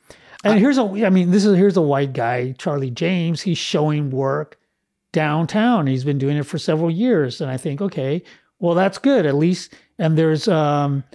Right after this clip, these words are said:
Speaker 1: uh, La Pau Gallery, L A P A U for Paula. I don't know if you've been there. There's that. There's Commonwealth and Council. So they're showing work now that is
Speaker 2: I
Speaker 1: speaking to
Speaker 2: I'm not
Speaker 1: these
Speaker 2: against
Speaker 1: other
Speaker 2: any of that,
Speaker 1: things.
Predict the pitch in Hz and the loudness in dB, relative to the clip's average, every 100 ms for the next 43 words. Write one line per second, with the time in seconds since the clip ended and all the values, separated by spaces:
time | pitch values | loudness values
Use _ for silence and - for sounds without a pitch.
0 | _ _ _ _ - 151 143 139 139 135 | _ _ _ _ -2 0 2 2 0 0
1 | 143 208 165 208 196 185 151 135 131 123 | -4 -2 -2 2 2 2 2 0 0 -2
2 | 117 123 _ 156 151 139 135 165 143 139 | -6 -12 _ -2 0 0 -2 -2 0 0
3 | 139 151 127 - 120 117 110 - 123 120 | 0 0 -2 -6 -12 -10 -10 -12 -8 -6
4 | 123 113 117 _ _ _ _ _ _ 156 | -4 -8 -10 _ _ _ _ _ _ 0
5 | 160 147 143 123 175 156 139 143 190 208 | 2 2 0 0 0 2 2 2 2 2
6 | 147 135 165 180 147 127 120 175 156 151 | 0 0 2 2 2 0 -2 -2 0 0
7 | 175 160 208 208 208 - 131 127 - 147 | 0 -2 0 0 0 0 -2 -2 -2 0
8 | 190 - - 214 226 202 151 139 135 131 | 0 -2 0 2 4 4 2 2 2 0
9 | 127 - _ _ _ _ 165 156 185 190 | -2 -8 _ _ _ _ -2 2 4 4
10 | 165 139 135 139 - 175 170 175 151 165 | 2 0 -2 -6 -2 -2 0 -2 -2 0
11 | 143 139 139 139 214 208 208 160 160 156 | 2 2 0 -2 -2 0 0 2 2 2
12 | 196 180 156 196 175 131 - | 4 4 4 2 2 -2 -8